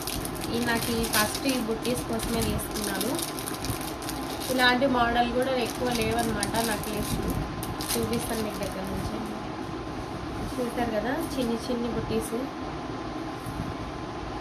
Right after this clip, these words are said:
నాకు ఇలాంటి బుట్టీస్ అంటే చాలా ఇష్టం అన్నమాట. పికాక్ వచ్చి కింద బుట్టీస్ వచ్చి ఉంటాయి. చాలా బాగున్నాయి కదా. ఈ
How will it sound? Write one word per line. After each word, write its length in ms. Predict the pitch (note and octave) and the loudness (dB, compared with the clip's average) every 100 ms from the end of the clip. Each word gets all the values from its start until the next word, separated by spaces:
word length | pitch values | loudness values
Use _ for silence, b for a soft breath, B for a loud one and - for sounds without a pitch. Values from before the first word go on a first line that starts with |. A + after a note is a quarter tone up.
| - | -2
నాకు 200 | A#3 A3 A#3 | -2 0 2
ఇలాంటి 340 | A3 A3 A3+ A3+ | 4 4 4 0
బుట్టీస్ 360 | A3 A#3 A#3+ B3 | -2 0 0 0
అంటే 180 | A3 A3 A3+ | 0 0 2
చాలా 260 | A#3 G#3 G#3+ G3+ | 6 6 6 2
ఇష్టం 260 | - G#3+ G#3+ | 0 -2 0
అన్నమాట. 340 | G#3 F#3+ F#3+ G#3 C#4 D#4+ - - - - - - - - - - - | 0 -2 -2 0 0 -2 -2 -2 -2 -2 -2 -2 -4 -6 -6 -6 0
పికాక్ 380 | B3 B3 A#3 B3 | 6 10 8 8
వచ్చి 200 | A3+ C4+ C#4 | 2 0 0
కింద 200 | C4 A#3+ A3 | 2 2 0
బుట్టీస్ 340 | A3 A#3 A3+ A3 | 0 0 0 0
వచ్చి 160 | - G3+ | -2 -2
ఉంటాయి. 340 | F#3+ G3 G3 C4+ E4 - - - - - - - - - - - - - - - - - - - - - - - - - - - - - - - - - - - - - - - - - | -2 0 0 -2 -4 -6 -6 -6 -4 -6 -6 -6 -6 -6 -6 -2 -2 -2 -4 -6 -6 -6 -8 -6 -6 -6 -6 -6 -6 -4 -2 -2 -4 -4 -4 -4 -6 -6 -6 -6 -6 -6 -6 -6 -4 4
చాలా 340 | A3+ A3+ A#3 A#3 | 6 8 6 6
బాగున్నాయి 340 | A3+ A3 G#3+ G3+ | 4 6 4 4
కదా. 160 | A#3+ - - - - - - - - - - - - - - - - - - - - - - - - - - - - - - | 2 0 -2 0 0 0 -2 -4 -4 -4 -4 -4 -4 -2 -2 -2 -4 -6 -6 -6 -6 -6 -4 -4 -4 -4 -4 -4 -4 -4 0
ఈ 40 | A3+ | 0